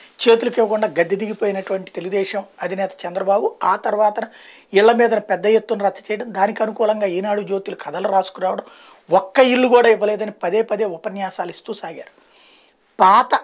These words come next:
ఆ టిడ్కో ఇళ్లను ఒకవైపునిస్తూ రెండో పక్కన జగనన్న కాలనీల పేరుతో కేంద్ర ప్రభుత్వం ఇస్తున్న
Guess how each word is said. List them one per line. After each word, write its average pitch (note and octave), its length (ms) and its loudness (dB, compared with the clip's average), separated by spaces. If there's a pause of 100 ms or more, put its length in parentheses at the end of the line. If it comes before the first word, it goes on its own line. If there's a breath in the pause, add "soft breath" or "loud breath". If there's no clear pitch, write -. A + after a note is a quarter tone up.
ఆ - 20 6 (140)
టిడ్కో G#3+ 300 -2 (100)
ఇళ్లను A#3 240 0 (100)
ఒకవైపునిస్తూ G#3 680 -6
రెండో G#3+ 280 0
పక్కన G#3+ 300 -6 (220)
జగనన్న G#3+ 420 -2
కాలనీల G3 400 0
పేరుతో F#3+ 300 -4 (440 loud breath)
కేంద్ర B3 320 4
ప్రభుత్వం A3+ 360 -2
ఇస్తున్న G#3 280 -10